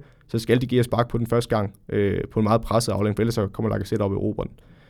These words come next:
Maguire trækker ind i banen, og nu bliver han presset af både Özil og Lacazette, og bliver tvunget til at slå en lang bold ud over sidelinjen.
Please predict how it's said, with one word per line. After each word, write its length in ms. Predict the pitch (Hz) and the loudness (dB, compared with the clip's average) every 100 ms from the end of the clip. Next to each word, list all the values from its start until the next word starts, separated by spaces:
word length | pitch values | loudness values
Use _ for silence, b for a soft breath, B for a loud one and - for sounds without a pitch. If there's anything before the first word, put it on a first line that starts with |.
| b b | b b
Maguire 200 | 110 113 | 2 2
trækker 220 | 117 113 | 2 0
ind 120 | - 165 | 2 2
i 40 | |
banen, 260 | 120 127 131 | 4 2 2
og 60 | |
nu 60 | 127 | 2
bliver 140 | 135 | 2
han 60 | 113 | 2
presset 260 | 120 123 107 | 2 0 0
af 60 | |
både 280 | 127 156 127 | 2 4 4
Özil 220 | 127 113 - | 2 -2 -2
og 200 | 107 101 | 0 0
Lacazette, 440 | 98 107 123 - b b b | 0 -2 -4 -4 b b b
og 60 | 110 | -2
bliver 100 | 107 | 0
tvunget 280 | 127 131 | 2 2
til 80 | 123 | 2
at 60 | 117 | 0
slå 140 | 120 | 2
en 100 | 113 | 2
lang 240 | 113 123 117 | 4 2 4
bold 220 | 110 110 | 2 2
ud 100 | 123 | 2
over 140 | 110 | 2
sidelinjen. 480 | 107 127 117 98 - | 2 -2 -2 -4 -6